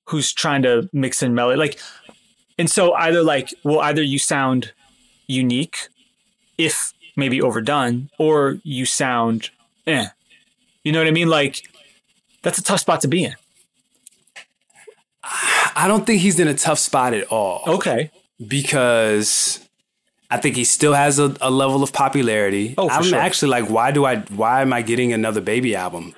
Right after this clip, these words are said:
Speaker 2: But
Speaker 1: Well, that, I mean,
Speaker 2: you know,
Speaker 1: he's br-, right. He is definitely bringing some of this on himself.
Speaker 2: It, f-, some of it is, is interesting because we, we talk about artists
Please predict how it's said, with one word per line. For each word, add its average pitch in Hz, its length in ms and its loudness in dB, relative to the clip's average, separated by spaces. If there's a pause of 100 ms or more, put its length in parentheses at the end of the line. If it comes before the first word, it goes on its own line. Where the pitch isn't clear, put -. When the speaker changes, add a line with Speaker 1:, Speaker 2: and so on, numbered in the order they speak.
Speaker 2:
But 120 80 0
Speaker 1:
Well, 165 120 2
that, 175 240 2
I 170 40 0
mean, 165 120 2
Speaker 2:
you 190 60 4
know, 208 120 4
Speaker 1:
he's 196 300 -2
br-, 175 180 -4 (140)
right. 143 280 -2
He 165 140 -2
is 139 120 -4
definitely 160 300 -2
bringing 120 220 -2
some 127 140 -4
of 117 40 -2
this 104 100 -4
on 98 120 -4
himself. - 420 -8 (420)
Speaker 2:
It, 208 240 0
f-, - 300 -4
some 262 300 4
of 320 120 2
it 233 100 2
is, 196 180 0
is 175 220 0
interesting 208 540 0
because 170 440 0
we, 202 240 0
we 185 180 -2
talk 247 320 0
about 190 300 2
artists 156 640 0